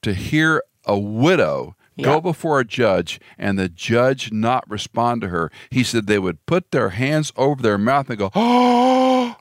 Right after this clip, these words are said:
Speaker 2: Right.
Speaker 1: Because of course a judge
Speaker 2: Yeah.
Speaker 1: would work to make that right. And he goes, "That's the kind of God you have.
Speaker 2: Hmm.
Speaker 1: You don't have to, you know, bang
Speaker 2: Yeah.
Speaker 1: on the door again
Speaker 2: Yeah.
Speaker 1: and again."
Speaker 2: Yeah.
Speaker 1: So anyway, Kenneth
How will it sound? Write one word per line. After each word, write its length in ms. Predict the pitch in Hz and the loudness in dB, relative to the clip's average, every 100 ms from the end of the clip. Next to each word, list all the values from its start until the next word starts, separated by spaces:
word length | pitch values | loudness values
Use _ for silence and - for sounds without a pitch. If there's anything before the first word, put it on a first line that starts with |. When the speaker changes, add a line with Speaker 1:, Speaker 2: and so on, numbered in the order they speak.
| - | -6
Speaker 2:
Right. 280 | 147 - - - - | -4 -4 -8 -14 -6
Speaker 1:
Because 320 | - 170 160 | -2 0 0
of 160 | 175 - | -2 -4
course 580 | - 107 202 226 226 | -12 -6 0 0 0
a 120 | 208 170 | -2 -2
judge 600 | - 131 101 82 - - | -2 0 0 -2 -8 -10
Speaker 2:
Yeah. 220 | 151 131 - - | -6 -6 -8 -4
Speaker 1:
would 220 | 110 92 | -4 -2
work 440 | 92 101 113 110 _ _ _ | -4 0 0 -2 _ _ _
to 280 | - 110 104 | -6 -4 -4
make 320 | 104 107 - | -2 -4 -2
that 200 | 98 90 - | -2 -2 -2
right. 360 | 92 82 80 _ | -2 -2 -4 _
And 140 | 95 | -6
he 60 | 90 | -4
goes, 240 | 85 76 73 | -4 -6 -6
"That's 300 | 82 113 - | -2 -2 -2
the 100 | 92 | -10
kind 220 | - 85 | -8 -8
of 80 | 71 | -8
God 220 | 71 67 65 | -10 -12 -14
you 80 | 67 | -14
have. 340 | 71 - - - | -14 -14 -16 -20
Speaker 2:
Hmm. 260 | 123 117 113 - | -20 -18 -16 -4
Speaker 1:
You 140 | 110 | -2
don't 180 | 113 101 | 0 -2
have 340 | - 123 113 | -4 -4 -4
to, 120 | - 80 69 - | -10 -14 -16 -14
you 120 | 107 | -8
know, 140 | 92 82 76 _ | -8 -8 -14 _
bang 300 | 92 95 95 | -10 -4 -2
Speaker 2:
Yeah. 160 | 117 92 | -2 -4
Speaker 1:
on 80 | |
the 120 | 87 78 | -6 -8
door 320 | 92 87 80 | -8 -6 -6
again 280 | 76 90 - | -4 -4 -4
Speaker 2:
Yeah. 40 | |
Speaker 1:
and 100 | 82 | -6
again." 400 | 78 73 82 76 - - | -10 -10 -10 -10 -16 -12
Speaker 2:
Yeah. 100 | - | -8
Speaker 1:
So 200 | - 131 | -2 0
anyway, 380 | 151 113 98 87 - - - | 0 0 -2 -4 -10 -20 -14
Kenneth 400 | - 123 120 - | -6 -2 -2 -4